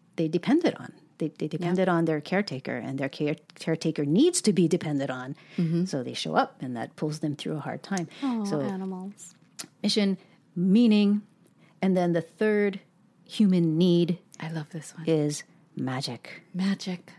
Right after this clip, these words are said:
Speaker 1: And this one I feel is a little tricky because it's magic. How do you explain magic?
Speaker 2: I think the point is you can't.
Speaker 1: Yeah,
Speaker 2: Right?
Speaker 1: I, I think the closest we can come to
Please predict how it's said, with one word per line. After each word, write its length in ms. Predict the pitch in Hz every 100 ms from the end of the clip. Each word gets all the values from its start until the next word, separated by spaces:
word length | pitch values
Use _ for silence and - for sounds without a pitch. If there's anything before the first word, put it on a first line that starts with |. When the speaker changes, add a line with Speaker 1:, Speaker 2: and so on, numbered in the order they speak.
| _ _ _ _ _ _ _ _ - -
Speaker 1:
And 140 | 175 175
this 160 | 277
one 140 | - 427
I 40 |
feel 240 | 453 311 294
is 100 | 262
a 60 |
little 260 | 220 214 214
tricky 480 | - - 214 294 - - - - -
because 720 | 190 175 175 175 165 - - _ _ _ _ -
it's 180 | 175
magic. 500 | 160 190 254 - -
How 120 | - 151
do 80 |
you 100 | 226
explain 580 | 220 - - 139 147 139
magic? 600 | 131 156 196 - - 185 -
Speaker 2:
I 80 | 170
think 220 | 196 196
the 80 | 190
point 280 | - 190
is 140 | 185 165
you 60 | 156
can't. 420 | 180 185 160 - _ _ - - _
Speaker 1:
Yeah, 340 | - 254 214 131
Speaker 2:
Right? 220 | 170 285 -
Speaker 1:
I, 80 | 196
I 20 |
think 200 | - 240
the 80 | 226
closest 600 | - 226 247 - 285 -
we 100 | 254
can 180 | 262 240
come 500 | 185 175 170 170 165 - - _
to 680 | - 185 175 170 165 156